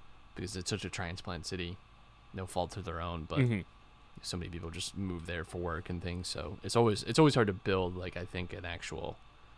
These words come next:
Speaker 1: you, you add in the fact that Nationals have not been around <laughs> for very long.
Speaker 2: And, you know, they just get rid of their best players.
Speaker 1: Yes. <clears throat> Well, that would, you know,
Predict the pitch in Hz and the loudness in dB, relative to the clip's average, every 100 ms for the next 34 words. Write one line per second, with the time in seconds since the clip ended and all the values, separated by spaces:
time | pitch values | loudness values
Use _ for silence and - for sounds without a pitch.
0 | - - - - - - - - 78 78 | -20 -18 -20 -20 -20 -20 -18 -12 -8 -8
1 | - 92 - 87 82 80 - 67 87 76 | -8 -8 -2 -2 -2 -6 -4 -6 -6 -8
2 | 73 - 104 104 90 87 82 92 95 87 | -8 -8 -4 -4 0 0 0 0 -2 0
3 | 87 98 - - 180 151 160 151 151 - | -2 -2 -2 6 8 12 12 12 12 12
4 | 180 165 202 190 - - - - - - | 12 12 8 2 -2 -20 -20 -16 -16 -14
5 | - - - - - - - - - - | -16 -16 -18 -18 -14 -12 -8 -6 -8 -10
6 | - - - - - 131 117 104 95 85 | -14 -14 -14 -16 -2 4 4 4 0 -2
7 | - 113 113 - - 101 92 107 107 - | 0 0 2 0 0 0 -2 -4 -4 -2
8 | - 82 95 - - - - 113 98 - | -2 -2 -4 -8 -12 -8 0 2 2 2
9 | - - - - 147 - - - - 359 | 0 -2 6 8 8 2 -8 -14 2 10
10 | 262 226 233 233 190 | 12 12 12 12 12